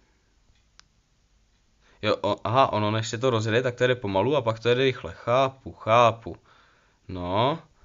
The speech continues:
OK, takže, op, tak, super. Je to něco jiného než ten fotbal. Jako, ono je to v podstatě to samý, no, ale jako, je to tam trošku jiný ovládání, no, tak jako, pro fanoušky hokeje je lepší než fotbal, že jo?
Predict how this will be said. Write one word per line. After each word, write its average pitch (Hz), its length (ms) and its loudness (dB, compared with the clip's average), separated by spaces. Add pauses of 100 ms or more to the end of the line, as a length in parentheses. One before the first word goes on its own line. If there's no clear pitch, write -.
(460)
OK, 110 220 -6 (160)
takže, 98 440 -4 (300)
op, 165 180 -4 (540)
tak, 104 460 0
super. 117 640 0 (640)
Je - 60 -20
to - 120 -8
něco 110 220 -4
jiného 120 320 0
než 127 160 -2
ten 143 160 -4
fotbal. 110 640 2 (720)
Jako, 110 280 0
ono 98 260 -4
je 123 80 0
to 127 100 -4
v 127 60 -10
podstatě 131 380 -4
to 135 100 0
samý, 127 300 -2
no, 107 240 -4
ale 107 280 -2
jako, 104 420 -8
je 110 100 -8
to 131 80 -4
tam 120 140 2
trošku 110 300 -4
jiný 135 180 2
ovládání, 110 760 4
no, 104 360 -8
tak 95 220 -14
jako, - 280 -12 (680)
pro 117 120 -2
fanoušky 135 480 -2
hokeje 110 300 -2
je 107 60 2
lepší 101 320 -2
než 101 120 -6
fotbal, 87 420 -8
že 98 100 -8
jo? 90 100 -10